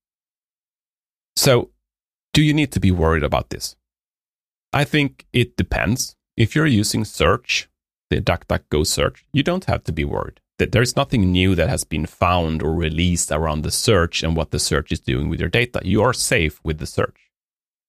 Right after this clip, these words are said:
Are you using the DuckDuckGo browser? Hmm,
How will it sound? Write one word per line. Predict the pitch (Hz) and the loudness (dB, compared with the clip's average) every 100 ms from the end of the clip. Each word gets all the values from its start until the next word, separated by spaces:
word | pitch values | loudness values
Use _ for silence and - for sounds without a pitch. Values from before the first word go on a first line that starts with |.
| _ _ - | _ _ 0
Are | 98 | 4
you | 98 | 4
using | 87 85 - 85 | 4 2 0 -2
the | 82 | 0
DuckDuckGo | 76 - 78 - 76 82 | -2 -2 -4 0 -2 0
browser? | 67 73 - 190 - _ _ _ _ _ - | 0 -2 -2 -4 -4 _ _ _ _ _ -2
Hmm, | 196 | -2